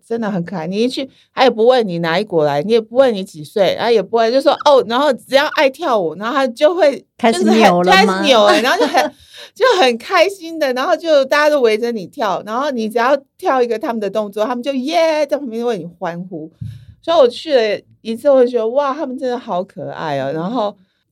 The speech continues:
Speaker 1: 我觉得 dancer 他们有很好的 energy，就是给这个世界很好的 energy。放上音乐，然后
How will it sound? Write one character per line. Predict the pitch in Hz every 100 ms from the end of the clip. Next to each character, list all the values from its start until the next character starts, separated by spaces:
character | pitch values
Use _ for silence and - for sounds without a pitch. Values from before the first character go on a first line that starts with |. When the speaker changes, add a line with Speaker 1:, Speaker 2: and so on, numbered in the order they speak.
| 160
Speaker 1:
我 | 202
觉 | 190 208
得 | 226
dancer | 233 233 269 - 175 170
他 | 202
们 | 180
有 | 165 156
很 | 170 185
好 | - 139 131
的 | -
energy， | - 170 160 135 - - _
就 | 175
是 | 180 180
给 | 151 131
这 | 135
个 | 160
世 | 151 - 143
界 | - 143
很 | 143 147
好 | 156
的 | 120
energy。 | - 139 123 117 _ _ _
放 | 220 196
上 | 220 185
音 | 170 170
乐， | 175 147
然 | 139 135
后 | 156 -